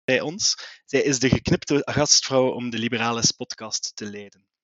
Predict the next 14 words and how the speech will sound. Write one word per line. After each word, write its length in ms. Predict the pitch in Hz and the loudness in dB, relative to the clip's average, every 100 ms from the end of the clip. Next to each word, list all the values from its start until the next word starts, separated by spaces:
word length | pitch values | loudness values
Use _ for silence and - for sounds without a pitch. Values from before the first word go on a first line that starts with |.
| _ _ _ _ _ _ | _ _ _ _ _ _
Astrid 360 | - 147 151 - | -2 2 2 4
is 140 | 127 | 4
geboren 380 | 143 120 139 135 | 4 4 4 4
in 100 | 117 | 2
negentien 320 | 127 131 120 | 2 0 0
negenenzeventig. 840 | 117 110 107 - 131 160 - 180 - | -4 -4 -2 -2 -2 -6 -10 -8 -8
Ze 140 | - | -4
is 120 | 117 - | -4 -2
dokter 320 | 147 - 139 | -2 -2 -2
in 100 | 135 | 0
de 80 | 113 | 0
geschiedenis 520 | 120 - 165 165 - | 2 2 0 -2 -2
en 160 | 147 | -4
taalspecialist. 920 | 117 101 - 127 - 127 156 - - | -4 -4 -4 -4 -4 -4 -4 -6 -6